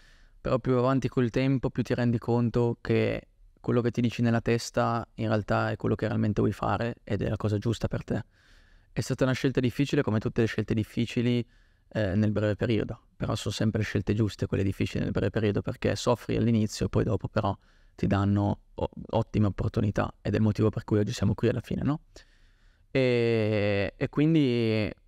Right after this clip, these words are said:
in realtà n-, non pensavo di fare questa scelta qua, anche perché, cioè, non pensavo di farla adesso.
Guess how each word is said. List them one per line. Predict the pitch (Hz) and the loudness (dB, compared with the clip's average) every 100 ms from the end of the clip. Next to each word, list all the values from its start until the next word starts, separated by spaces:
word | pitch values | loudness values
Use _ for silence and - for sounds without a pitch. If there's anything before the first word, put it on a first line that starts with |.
| - | -4
in | 131 | 0
realtà | 127 123 | 0 2
n-, | 151 139 | 0 0
non | - 127 120 | 2 2 2
pensavo | 120 120 110 | 0 0 0
di | 107 | 0
fare | 98 101 | 0 -2
questa | 98 - | -4 -6
scelta | - 98 104 | -6 -4 -4
qua, | - 98 _ - - - | -4 -6 _ -20 -20 -8
anche | - 117 123 | -2 0 0
perché, | 120 110 - 113 107 | -2 -2 0 0 0
cioè, | 120 | 0
non | 123 | 0
pensavo | 113 139 | 0 -2
di | |
farla | 120 110 | 0 0
adesso. | 104 104 - 110 | 0 -2 -4 -8